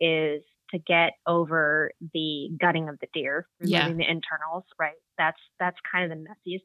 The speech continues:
Speaker 1: part. Um, after that, it's it's not very bloody at all. And I think the other thing that's really hard for people is dealing with the head. You know, like,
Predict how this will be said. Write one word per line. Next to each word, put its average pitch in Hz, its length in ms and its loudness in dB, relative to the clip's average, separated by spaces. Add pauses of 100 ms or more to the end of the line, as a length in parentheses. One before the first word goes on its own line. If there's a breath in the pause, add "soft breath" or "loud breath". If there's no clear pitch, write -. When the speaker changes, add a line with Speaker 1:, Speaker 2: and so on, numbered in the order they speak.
Speaker 1:
part. 247 240 0 (240)
Um, 190 200 4
after 247 280 4
that, 170 360 4 (140)
it's 180 140 -10 (300)
it's - 60 -20
not 226 180 -2
very 202 260 4
bloody 151 300 -4
at - 80 -10
all. 156 400 -4 (500)
And 175 360 4 (140)
I 196 80 4
think 233 220 4
the 214 180 2
other 196 180 4
thing 190 200 0
that's 160 180 0
really 175 160 4
hard 165 220 2
for 170 80 -4
people 165 320 0
is 156 120 0 (120)
dealing 170 240 2
with 160 120 0
the 127 60 2
head. - 360 -2 (260)
You 175 100 4
know, 151 160 2
like, 147 220 0